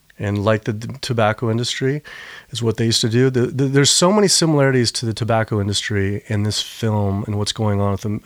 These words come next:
the, uh, meat and dairy industry and health is that the film was gonna be called Secondhand Eating, like secondhand smoking.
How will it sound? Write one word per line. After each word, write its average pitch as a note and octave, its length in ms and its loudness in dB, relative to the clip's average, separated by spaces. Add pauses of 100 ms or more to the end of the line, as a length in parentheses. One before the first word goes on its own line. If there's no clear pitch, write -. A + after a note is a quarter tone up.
the, G2 280 -2 (1000)
uh, A#2 360 4
meat B2+ 160 4
and B2+ 120 4
dairy C3 220 6
industry B2 380 2
and A2 80 2
health B2+ 500 2 (120)
is A#2+ 240 2
that B2+ 280 2
the B2 80 0
film C#3+ 300 2
was B2 160 4
gonna A#2+ 140 4
be A2 100 2
called G#2+ 260 0
Secondhand G#2 760 2
Eating, F#2+ 400 0 (120)
like G#2+ 140 -4
secondhand G2+ 460 0
smoking. A2+ 540 -2